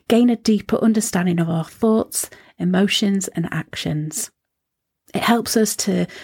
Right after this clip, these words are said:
break free from that autopilot mode that many of us operate on, and it allows us to make conscious choices that align with our values and desires.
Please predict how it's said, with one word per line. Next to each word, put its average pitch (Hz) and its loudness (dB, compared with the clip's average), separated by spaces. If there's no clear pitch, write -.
break 175 2
free 302 2
from 185 -2
that - -4
autopilot 185 0
mode 170 0
that - -2
many 233 4
of 185 0
us - -4
operate 165 -4
on, 160 -6
and 247 2
it - -2
allows 226 0
us 269 2
to - -2
make - 0
conscious - -2
choices 170 -2
that - -6
align 196 2
with 190 0
our 175 0
values 180 -2
and 175 -2
desires. 160 -6